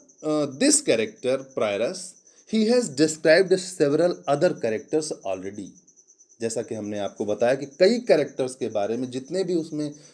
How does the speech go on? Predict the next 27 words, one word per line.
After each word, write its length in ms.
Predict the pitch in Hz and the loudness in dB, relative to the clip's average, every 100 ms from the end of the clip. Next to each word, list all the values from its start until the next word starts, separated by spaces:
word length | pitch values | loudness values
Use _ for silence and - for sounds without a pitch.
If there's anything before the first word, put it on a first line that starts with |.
| - | -8
सदस्य 480 | - 147 156 151 143 | -4 0 -2 -2 -2
थे, 140 | 156 | 0
उनके 340 | 139 131 156 | 0 -2 -2
बारे 280 | 143 110 117 | 0 0 0
में 140 | 123 107 | -2 -4
बताने 380 | 101 104 104 | -4 -6 -6
का 120 | - 98 | -8 -8
प्रयास 480 | 90 101 139 147 - | -4 -2 0 -2 -4
किया 200 | 101 98 | -2 0
है 120 | 107 | -2
एक 300 | 117 110 110 | -4 -6 -6
एक 140 | 104 | -4
करके 240 | 120 113 113 | -2 -2 -4
जेफरी 320 | 101 101 98 | -4 -6 -6
चासर 380 | 95 87 - 95 | -4 -4 -4 -6
ने। 240 | 120 220 - - - | -6 -8 -12 -20 -8
तो 140 | - - | -8 2
और 180 | 143 190 | 4 6
लोगों 340 | 190 180 175 | 4 4 0
को 100 | 160 | -2
बताने 420 | 135 123 127 131 135 | -2 -2 0 -2 -2
के 100 | 135 | -2
बाद 280 | 143 143 - | -2 -4 -2
अब 140 | 185 170 | -2 0
नंबर 360 | 147 117 101 | -2 0 0
आता 300 | 92 87 101 | -2 -4 -6
है 320 | 117 175 277 | -2 -4 -4